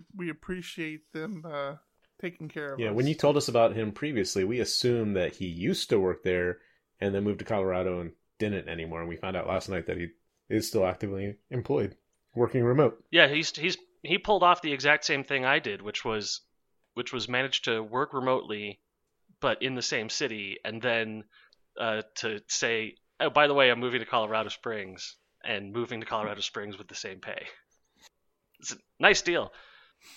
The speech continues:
Speaker 2: Yeah, I don't get that whole
Speaker 1: Good job.
Speaker 2: pay by where you live thing. That's crazy. But we've talked
Speaker 3: It
Speaker 2: about
Speaker 3: came
Speaker 2: that
Speaker 3: up at
Speaker 2: before.
Speaker 3: my, it came up at my meetup, actually. One of the guys said, "Well, what is, what is the market like for P H P right now? If I learn P H P, is there a good market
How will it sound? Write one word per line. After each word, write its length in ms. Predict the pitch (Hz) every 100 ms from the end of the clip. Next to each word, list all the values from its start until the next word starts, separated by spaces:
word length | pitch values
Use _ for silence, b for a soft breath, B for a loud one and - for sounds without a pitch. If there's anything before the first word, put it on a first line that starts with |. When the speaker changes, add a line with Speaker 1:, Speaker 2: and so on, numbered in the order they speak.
| B -
Speaker 2:
Yeah, 260 | 147 135
I 40 | 185
don't 180 | 170 -
get 140 | 139
that 140 | 123 104
whole 320 | 110 107 101
Speaker 1:
Good 160 | 185
job. 300 | 156 185 214 226 160 - _ _ -
Speaker 2:
pay 360 | - 123 104
by 320 | 98 95 92
where 160 | 92 95
you 180 | 92 87
live 320 | 90 85 - - _ _
thing. 280 | 85 85 85
That's 300 | 90 - - - -
crazy. 520 | - 87 85 87 - B B B 135
But 120 | 139
we've 120 | 135
talked 220 | 135 107 180
Speaker 3:
It 40 |
Speaker 2:
about 80 | 180
Speaker 3:
came 180 | 214 202
Speaker 2:
that 40 |
Speaker 3:
up 140 | 220
at 60 | 143
Speaker 2:
before. 160 | 139 131
Speaker 3:
my, 80 | - _ _ _ -
it 140 | 175
came 160 | 202 208
up 140 | 214
at 60 | 147
my 140 | 135
meetup, 300 | 139 185 -
actually. 300 | 117 - 143
One 180 | 120 139
of 80 | 131
the 80 | 127
guys 280 | 120 123
said, 180 | - 127 123
"Well, 100 | 117
what 140 | 135
is, 280 | 139 117 -
what 140 | 131 135
is 80 |
the 80 | 120
market 340 | 120 120 - 113
like 300 | 120 135 -
for 240 | - 107
P 220 | - 123 107
H 160 | -
P 220 | - 135
right 180 | 113 98
now? 260 | 104 101 101
If 120 | -
I 80 | 107
learn 260 | 110 120 117
P 100 | 110
H 140 | - -
P, 80 | 113
is 100 | 104
there 100 | 107
a 60 |
good 160 | 104 101
market 280 | 107 117